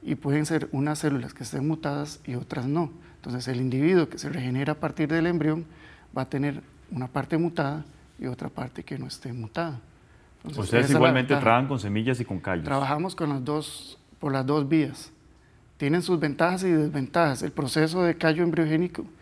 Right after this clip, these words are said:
Speaker 1: es un poquito más lento porque hay que inducir el callo bajo condiciones de cultivo in vitro en el laboratorio, regenerar la planta, esa planta transferirla al invernadero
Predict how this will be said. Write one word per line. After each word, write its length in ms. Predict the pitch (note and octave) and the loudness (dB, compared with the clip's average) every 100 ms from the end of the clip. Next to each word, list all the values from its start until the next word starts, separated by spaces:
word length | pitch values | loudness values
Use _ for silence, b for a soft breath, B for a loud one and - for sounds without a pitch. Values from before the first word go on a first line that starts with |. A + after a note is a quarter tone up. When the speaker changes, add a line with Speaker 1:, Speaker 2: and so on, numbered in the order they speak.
| B B B B - | B B B B -4
Speaker 1:
es 160 | C#3 C#3+ | -2 -2
un 100 | C#3 | -4
poquito 360 | D3 D#3 D#3+ | -4 -2 2
más 180 | C#3+ D3 | 4 4
lento 420 | D3 E3 F3 F3 | 6 6 4 2
porque 220 | C#3 C3+ | -2 -2
hay 80 | C3+ | -4
que 100 | C#3+ | 0
inducir 380 | C#3+ D3 D3+ C3+ | 0 0 -2 -2
el 120 | C#3 | -2
callo 300 | - C#3+ C#3+ | 0 0 2
bajo 240 | C#3 B2+ C3 | 0 -2 -8
condiciones 540 | C3 B2 A#2+ C3+ C#3 | -6 -6 -4 -4 -2
de 100 | D3+ | -4
cultivo 360 | D3+ B2+ C#3+ C3+ | -6 -4 -2 0
in 120 | C#3+ | 4
vitro 340 | D#3+ D#3+ F3 | 4 4 2
en 80 | D#3+ | 4
el 100 | D3+ | 6
laboratorio, 640 | D#3 E3 E3+ E3 F3 F#3 F#3+ B B B B _ - - - - - | 6 4 0 2 2 0 -6 B B B B _ -20 -18 -18 -16 -2
regenerar 540 | D3 C3+ C3+ B2 B2 | 2 4 4 2 2
la 180 | C#3 D3+ | 4 4
planta, 340 | E3+ E3+ E3 D3+ | 6 4 4 0
esa 180 | D3 | -2
planta 300 | - C#3 C#3 | -2 -2 0
transferirla 600 | D#3+ D#3 D3 D3 D3 D3+ | 0 2 2 4 4 4
al 100 | D3+ | 4
invernadero 640 | D#3+ D#3 D#3+ E3 D#3+ E3 | 2 2 2 4 4 2